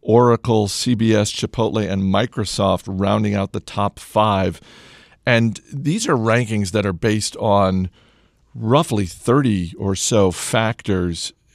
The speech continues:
What, how do you define overpaid? Because some people just look at the take-home salary and say, "Well,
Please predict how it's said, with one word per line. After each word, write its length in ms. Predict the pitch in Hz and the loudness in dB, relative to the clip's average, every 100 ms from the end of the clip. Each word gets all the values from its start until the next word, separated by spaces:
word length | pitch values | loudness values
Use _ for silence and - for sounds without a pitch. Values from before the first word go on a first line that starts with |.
| _ _ _ _ _ - | _ _ _ _ _ -10
What, 420 | 123 139 196 - - _ _ _ _ _ - | -8 0 0 0 -8 _ _ _ _ _ -14
how 260 | 113 170 | -4 -2
do 140 | 330 285 | 2 2
you 240 | 135 180 | 2 2
define 500 | 131 117 123 117 110 | 4 4 4 4 2
overpaid? 720 | 117 117 104 90 117 101 87 | 0 0 0 0 0 0 -2
Because 400 | 107 104 131 113 | -6 -2 0 0
some 220 | - 180 208 | 0 0 0
people 260 | 202 143 | 0 0
just 260 | 113 135 - | 0 -2 0
look 280 | 120 131 127 | 0 0 2
at 200 | 117 - - - - | 2 0 -12 -20 -4
the 100 | 131 | -4
take-home 480 | - 135 - 120 | 0 0 0 -2
salary 520 | 107 120 117 117 117 107 | 0 2 2 2 -2 -2
and 100 | 104 | -2
say, 220 | 120 110 | 0 -2
"Well, 420 | 131 147 160 160 | 0 2 2 0